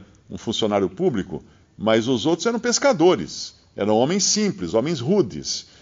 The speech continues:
E quando o Senhor Jesus morre, não tem ninguém para ir pedir o corpo do Senhor,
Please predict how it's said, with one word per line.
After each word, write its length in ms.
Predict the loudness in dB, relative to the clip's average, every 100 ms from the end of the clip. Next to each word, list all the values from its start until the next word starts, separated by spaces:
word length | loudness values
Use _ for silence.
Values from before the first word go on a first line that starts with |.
| _ -6
E 100 | -2
quando 240 | 4 4
o 40 | 4
Senhor 220 | 6 6
Jesus 360 | 6 4 2 2
morre, 460 | 4 6 4 0 -14 _ _ _ _ _ _
não 240 | -4 -2 2
tem 200 | 2 2
ninguém 440 | -2 2 2 2
para 160 | 2 0
ir 60 |
pedir 520 | 0 -4 -4 0 2
o 100 | 2
corpo 440 | 0 0 0 0 -4
do 100 | -6
Senhor, 540 | -4 -2 2 2 0